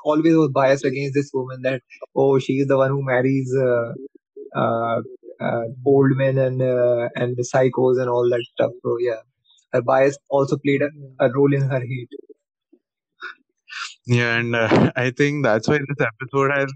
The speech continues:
Speaker 3: great rewatch value, because it has proper, uh, U F C pay-per-view content. I mean, not just in this scene, but, uh, also <laughs> the one that we'll talk about,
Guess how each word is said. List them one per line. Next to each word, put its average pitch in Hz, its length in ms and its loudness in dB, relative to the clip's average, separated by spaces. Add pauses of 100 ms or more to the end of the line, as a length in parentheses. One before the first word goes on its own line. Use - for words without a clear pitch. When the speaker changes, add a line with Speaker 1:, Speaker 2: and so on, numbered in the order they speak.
Speaker 3:
great 127 220 0
rewatch 123 480 -2
value, 123 280 0
because 123 360 0
it 123 100 -4
has 127 240 0
proper, 120 440 -2
uh, 123 180 -2 (460)
U 120 220 2
F 123 140 -2
C 135 260 -4
pay-per-view 123 640 0
content. 117 500 -2
I 113 100 0
mean, 113 180 -4
not 113 200 -2
just 123 220 -2
in 123 120 -2
this 120 260 -2
scene, 117 300 -2
but, 120 180 0 (120)
uh, 107 220 0 (380)
also 120 340 2
<laughs> 139 60 4
the - 240 2
one 131 220 0
that 127 140 0
we'll 131 240 -2
talk 120 220 2
about, 117 360 2